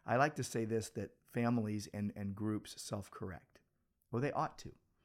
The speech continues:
And that if there's something that goes out of line, that lovingly and firmly loving the truth, we would say something when necessary, if necessary, okay? Um, I, I wanna end my, I, I wanna say one more comment, and then I'll,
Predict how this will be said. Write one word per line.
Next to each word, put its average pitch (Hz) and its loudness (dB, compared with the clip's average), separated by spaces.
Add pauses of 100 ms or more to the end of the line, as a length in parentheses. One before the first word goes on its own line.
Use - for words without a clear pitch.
(400)
And 110 4
that 110 6
if 104 0
there's 107 0
something 120 4
that 113 6
goes 110 4
out 107 2
of 101 -2
line, 113 2
that 104 0 (420)
lovingly 110 2
and 101 2
firmly 110 0
loving 107 2
the 107 0
truth, 110 0 (240)
we 107 2
would 104 2
say 104 -2
something 101 -4 (320)
when 104 0
necessary, 104 -2
if 160 0
necessary, - 0 (300)
okay? 101 -2 (680)
Um, 110 2
I, 196 6
I 185 8
wanna 370 6
end 139 6
my, 117 6
I, 113 4
I 117 6
wanna 165 6
say 135 4
one 120 6
more 120 6
comment, 107 2
and 110 4
then 107 4
I'll, 101 0